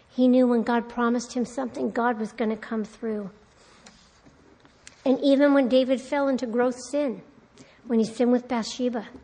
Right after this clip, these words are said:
and Nathan the prophet came to him and confronted him with that sin, he understood and he knew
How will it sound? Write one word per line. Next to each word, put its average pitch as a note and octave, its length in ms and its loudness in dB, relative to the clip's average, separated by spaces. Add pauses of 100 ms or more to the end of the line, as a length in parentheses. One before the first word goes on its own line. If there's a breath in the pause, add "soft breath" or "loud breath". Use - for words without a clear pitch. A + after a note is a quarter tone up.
(460 soft breath)
and A3 160 2
Nathan B3 320 2
the A#3+ 80 0
prophet B3+ 420 -2
came C4 280 -2
to D4 80 -4
him F#3 280 -8 (760 soft breath)
and A#3 180 -2
confronted A#3+ 540 -2
him A3+ 120 2
with A3 180 0
that A#3 200 -6
sin, A3+ 400 -6 (1200)
he C4+ 200 0
understood B3+ 600 0
and A3 140 -4
he A#3 120 -4
knew A#3 420 -2